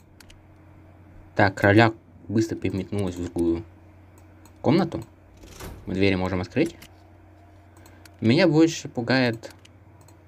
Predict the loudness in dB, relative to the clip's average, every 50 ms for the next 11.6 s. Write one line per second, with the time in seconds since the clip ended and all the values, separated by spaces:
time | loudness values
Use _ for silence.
0 | -20 -20 -20 -14 -10 -4 -2 0 0 0 -2 -4 -10 -16 -20 -18 -14 -12 -10 -8
1 | -8 -8 -10 -10 -10 -8 -6 -6 -6 -8 -10 -10 -8 -8 -8 -10 -16 -20 -20 -20
2 | -20 -20 -20 -20 -20 -20 -20 -20 -8 -2 -2 -2 0 0 -2 -2 0 0 0 0
3 | 0 -2 -8 -16 -18 -20 -20 -8 -6 -4 -4 -4 -6 -6 -8 -10 -10 -8 -6 -6
4 | -6 -6 -6 -10 -14 -20 -20 -20 -20 -20 -20 -20 -20 -20 -20 -20 -20 -20 -20 -20
5 | -20 -20 -20 -20 -20 -20 -20 -20 -20 -20 -20 -20 -20 -20 -20 -20 -20 -20 -20 -20
6 | -10 -6 -4 -2 -2 -2 -2 -4 -4 -6 -10 -12 -12 -12 -14 -16 -18 -20 -20 -20
7 | -16 -14 -14 -12 -12 -12 -12 -12 -12 -14 -16 -20 -20 -20 -20 -20 -20 -20 -20 -10
8 | -6 -6 -4 -4 -6 -6 -6 -6 -4 -4 -6 -8 -10 -16 -12 -8 -6 -6 -4 -4
9 | -6 -8 -8 -6 -6 -4 -4 -4 -4 -6 -8 -10 -12 -18 -20 -20 -20 -20 -20 -20
10 | -20 -20 -20 -20 -20 -20 -20 -20 -20 -20 -20 -20 -20 -18 -14 -12 -8 -8 -6 -6
11 | -6 -8 -10 -12 -10 -10 -10 -10 -10 -12 -16 -20